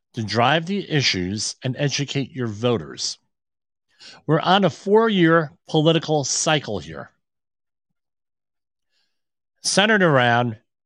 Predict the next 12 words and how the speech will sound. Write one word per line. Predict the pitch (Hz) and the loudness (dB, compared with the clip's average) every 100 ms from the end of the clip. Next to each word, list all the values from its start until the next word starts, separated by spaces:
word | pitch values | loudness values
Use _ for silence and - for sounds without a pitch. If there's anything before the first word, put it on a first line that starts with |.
| _ _ | _ _
the | 107 123 123 120 98 _ _ _ _ _ | -4 -2 0 -2 -6 _ _ _ _ _
presidential | 143 135 131 135 127 127 101 | 0 0 2 2 2 -4 -4
election | 104 104 - 117 117 113 | -2 -2 -4 -4 -4 -4
and | 127 120 | -2 0
the, | 117 123 _ _ _ | -2 -4 _ _ _
uh, | 139 143 - - 123 117 | -4 -4 -6 -4 -2 0
and | 131 | 0
the | 123 | 2
midterm | 127 143 - 127 110 | 0 0 0 -2 -2
elections | 104 92 90 98 104 - | -2 -4 -6 -8 -10 -12
for | - 113 | -10 -10
Congress, | - 143 139 95 71 - - | -6 -4 -4 -6 -10 -10 -10